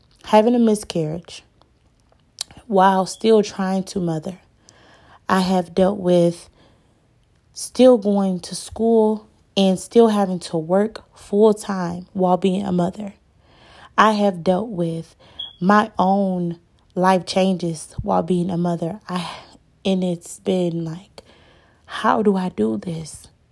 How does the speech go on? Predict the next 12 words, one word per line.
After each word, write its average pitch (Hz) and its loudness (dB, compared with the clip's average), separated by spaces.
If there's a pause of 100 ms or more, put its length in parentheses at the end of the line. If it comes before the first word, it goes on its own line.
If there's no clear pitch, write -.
(720)
How 233 0
do 214 4
I 202 2
get 196 -4
through 190 -2
this? 165 -6 (260)
Wh-, 196 -4
you 196 -2
know, 196 -4 (840)
why 220 -2
am 220 -2
I 196 0